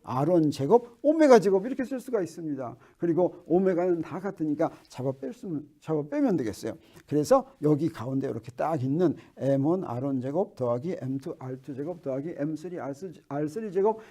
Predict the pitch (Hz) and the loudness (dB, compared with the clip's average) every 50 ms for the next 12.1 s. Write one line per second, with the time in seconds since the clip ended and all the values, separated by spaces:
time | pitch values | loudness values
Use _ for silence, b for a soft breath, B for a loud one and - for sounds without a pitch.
0 | B - 143 170 170 170 160 156 143 127 123 139 147 147 143 139 - - 208 233 | B 0 0 2 4 6 4 4 2 0 -2 -2 0 0 0 0 0 4 4 4
1 | 254 B B B _ 165 160 170 156 147 - - 185 233 233 190 - - 117 123 | 4 B B B _ 6 8 8 8 8 6 2 -2 -4 -4 -4 -6 -10 -8 -8
2 | 123 117 110 - 127 123 127 123 123 b b _ _ - 214 214 214 226 220 190 | -8 -10 -10 -10 -10 -10 -10 -10 -12 b b _ _ -12 -10 -8 -6 -6 -4 -4
3 | 156 120 123 131 135 131 147 143 147 151 151 156 165 156 - 214 180 147 139 147 | -4 -4 -4 -6 -6 -4 0 0 0 0 0 -2 -2 -2 -2 0 0 2 2 2
4 | 170 220 226 190 143 110 B B B B - 135 151 156 139 139 131 135 160 196 | 2 4 2 0 0 -2 B B B B 2 6 6 6 6 4 4 6 6 6
5 | 214 214 214 B B _ 117 120 127 147 165 175 151 127 131 135 131 139 135 120 | 6 4 0 B B _ -4 0 2 4 4 4 2 0 0 -2 0 -2 -2 -4
6 | - 120 113 127 123 110 107 - _ - 202 202 226 214 - - 143 160 196 208 | -6 -6 -2 0 0 -2 -2 -8 _ -10 -2 2 2 2 2 4 0 2 2 2
7 | 196 - 180 180 165 - - 226 240 220 - 196 208 208 202 180 233 262 269 B | 0 0 0 0 0 -2 -2 0 0 2 4 6 6 6 6 8 8 8 8 B
8 | B B B B - - 190 180 185 185 180 170 175 226 254 269 269 - _ 233 | B B B B -8 -4 -2 0 6 8 8 8 10 8 6 6 4 0 _ 2
9 | 208 214 202 185 175 175 170 156 143 165 165 160 202 247 254 B B B B B | 4 4 4 6 4 6 6 6 6 6 6 8 8 6 6 B B B B B
10 | - - 254 247 - - - 208 202 226 220 220 - - _ - 208 208 208 220 | -4 -4 -4 -4 -2 0 2 6 6 6 4 4 -6 -18 _ -2 -2 -2 0 -4
11 | 220 208 220 208 180 165 117 143 151 160 156 147 151 143 139 143 127 135 175 190 | -4 -2 -4 -4 -4 -4 -4 -2 -2 -2 -2 -2 -4 -6 -6 -6 -8 -6 -4 -4
12 | 170 | -4